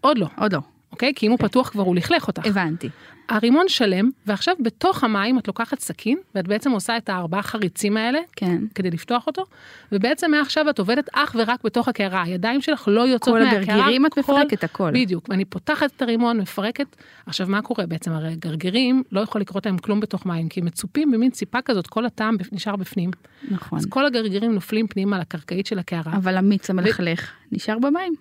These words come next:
Speaker 1: בדיוק.
Speaker 2: שזה הכי
Speaker 1: הידיים לא מתלכלכות, הציפות הלבנות צפות למעלה, ובעצם ב-, בסוף הקילוף את פשוט אוספת את כל, אני מדגימה עם היד,
Speaker 2: כן.
Speaker 1: כאילו, לר-, רק רחלי רואה אותי,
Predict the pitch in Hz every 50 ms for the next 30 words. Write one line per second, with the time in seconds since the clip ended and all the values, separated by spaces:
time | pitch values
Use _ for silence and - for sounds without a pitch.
0 | _ _ _ - - - 208 196 294 427 - - - 190 175 165 170 - 202 202
1 | 208 208 214 202 214 240 247 269 277 262 240 233 240 262 247 240 202 - 196 -
2 | - - 160 175 - - 175 - - 220 - 269 277 269 311 294 269 240 202 208
3 | 208 220 233 - _ _ _ - - 202 - - 269 277 277 - 233 214 196 165
4 | 156 175 214 240 202 202 196 214 277 - 349 320 269 254 - - 196 185 - -
5 | 294 - 311 - - 339 392 381 - 262 - - - _ _ _ - _ _ -
6 | 202 - 330 - - _ - 233 - - - - - 415 370 - 302 - 262 226
7 | - - - 277 262 233 208 202 202 196 185 175 190 202 208 226 247 247 220 196
8 | 202 233 226 208 185 180 - - 269 240 214 202 208 208 202 214 208 202 196 185
9 | 190 190 214 226 233 233 214 196 - 226 220 202 196 240 294 302 - 269